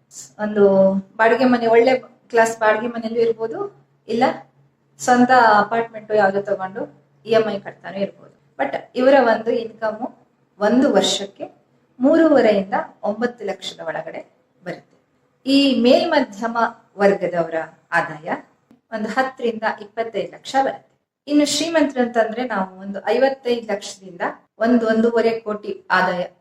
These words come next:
ವರ್ಷಕ್ಕೆ ಅಂತಂದ್ರೆ ಅವರು ಶ್ರೀಮಂತರು. ಈ ಶ್ರೀಮಂತರ, ಆ, ವರ್ಗದಲ್ಲಿ ಅವ್ರಿಗೆ ಬೇಕಾಗಿದ್ದ ಆಸೆಗಳನ್ನೆಲ್ಲ ಅವರು ಪೂರೈಸಿಕೊಳ್ಳುವ ಬಲ್ಲ. ಕುಬೇರರು ಇವರು ವರ್ಷಕ್ಕೆ ಎರಡು ಕೋಟಿ ರೂಪಾಯಿಗಿಂತನೂ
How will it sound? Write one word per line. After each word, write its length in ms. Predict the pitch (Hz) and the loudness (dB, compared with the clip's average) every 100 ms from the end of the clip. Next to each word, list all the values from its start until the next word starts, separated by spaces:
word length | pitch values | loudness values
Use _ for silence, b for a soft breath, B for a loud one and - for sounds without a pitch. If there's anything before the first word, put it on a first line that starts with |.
| 180 | -12
ವರ್ಷಕ್ಕೆ 420 | 190 - - _ | -8 -8 -10 _
ಅಂತಂದ್ರೆ 420 | 214 202 196 202 294 | -10 0 2 2 0
ಅವರು 200 | 196 - | 0 -4
ಶ್ರೀಮಂತರು. 760 | - 208 180 - _ _ _ - | -12 -14 -14 -20 _ _ _ -8
ಈ 120 | 233 | -4
ಶ್ರೀಮಂತರ, 580 | 233 254 254 247 233 226 220 - 190 | 0 2 2 2 0 0 0 0 -4
ಆ, 160 | 196 | -2
ವರ್ಗದಲ್ಲಿ 640 | 190 190 190 185 180 196 269 | 0 -2 -4 -8 -8 -8 -8
ಅವ್ರಿಗೆ 300 | 214 196 196 | -8 -8 -6
ಬೇಕಾಗಿದ್ದ 540 | 214 214 202 196 180 226 - _ | -8 -6 -8 -8 -6 -6 -6 _
ಆಸೆಗಳನ್ನೆಲ್ಲ 680 | 196 202 202 190 190 180 180 226 | -4 -4 -2 -2 -4 -6 -8 -6
ಅವರು 220 | 196 233 | -6 -10
ಪೂರೈಸಿಕೊಳ್ಳುವ 880 | - _ 196 185 175 - 165 156 180 | -14 _ -8 -8 -8 -12 -16 -14 -8
ಬಲ್ಲ. 200 | 208 - - | -8 -8 -8
ಕುಬೇರರು 600 | 233 196 185 185 - _ _ | -2 2 2 -2 -12 _ _
ಇವರು 580 | 285 285 214 214 - _ 214 | 0 2 0 -2 -16 _ -2
ವರ್ಷಕ್ಕೆ 880 | 247 - 226 196 - 185 196 - _ _ _ | -2 0 -2 -4 -6 -10 -10 -16 _ _ _
ಎರಡು 220 | - 233 | -4 -2
ಕೋಟಿ 340 | 233 226 214 196 | -2 -6 -6 -8
ರೂಪಾಯಿಗಿಂತನೂ 760 | 185 - 185 180 175 _ 196 | -10 -8 -10 -10 -20 _ -20